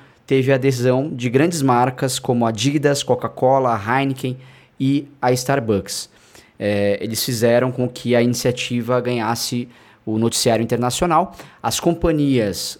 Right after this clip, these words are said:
estavam cobrando na época, né, cobraram na época providências contra a propagação de conteúdo racista e demais considerados como discurso de ódio e, inclusive, ped-, pedem de volta o dinheiro investido em propaganda no serviço.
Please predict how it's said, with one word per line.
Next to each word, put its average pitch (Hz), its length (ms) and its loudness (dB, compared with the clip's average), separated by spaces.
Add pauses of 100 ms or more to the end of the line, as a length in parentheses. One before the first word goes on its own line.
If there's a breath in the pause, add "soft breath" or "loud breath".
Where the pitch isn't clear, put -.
(120)
estavam 127 380 -2
cobrando 123 540 2
na 110 140 0
época, - 420 -4
né, 101 300 -4
cobraram 107 380 -2
na 107 180 -2
época 101 300 -2
providências 147 1000 0
contra 113 500 -2
a - 100 -4
propagação 113 720 -2
de 151 100 -4
conteúdo 120 600 -2
racista 123 800 -4 (580 loud breath)
e 147 80 -2
demais 147 640 0
considerados 131 760 0
como 127 220 -4
discurso 151 520 -4
de 135 140 -4
ódio 131 380 2
e, 131 220 -2
inclusive, 175 720 -2
ped-, 151 320 -2 (100)
pedem 139 240 2
de 135 100 0
volta 123 420 0 (340 loud breath)
o 127 100 -4
dinheiro 123 460 4
investido 123 520 -2
em 120 80 -2
propaganda 113 540 -2
no 113 100 -4
serviço. 104 640 -8